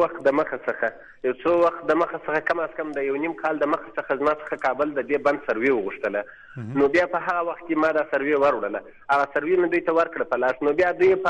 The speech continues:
Speaker 1: هغه، اه، اه، لیست کې ونیوی، کوم چې په هغه، اه، اه، حوالې کې نیول کېږي. هغه حوالې کې دوی ته حق ورکړي. نو بیا نه پوهېږم، شش کال وایي،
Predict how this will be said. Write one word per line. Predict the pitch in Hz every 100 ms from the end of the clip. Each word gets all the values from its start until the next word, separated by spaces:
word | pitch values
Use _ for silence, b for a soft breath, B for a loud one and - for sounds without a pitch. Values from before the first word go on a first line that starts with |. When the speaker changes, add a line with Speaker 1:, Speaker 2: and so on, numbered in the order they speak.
| 170
Speaker 1:
هغه، | 175
اه، | 175 - 156 156 151 156
اه، | 156 156
لیست | 156 202 - -
کې |
ونیوی، | 180 226 180 151 147 B B -
کوم | 220 220
چې | -
په | 165
هغه، | 143
اه، | 143 143 147 147 135
اه، | 135 139 - - -
حوالې | 151 170 202
کې | -
نیول | 127 113 -
کېږي. | 117 104 110 B B B B 160
هغه | 156 165
حوالې | 170 196 202
کې | 185
دوی | 185 180
ته | 180
حق | 160 - 175
ورکړي. | 175 - 180 180 175
نو | 147
بیا | 143 165
نه | 185 185
پوهېږم، | 185 170 175 175 180
شش | 175 -
کال | 175 170
وایي، | 170 170 170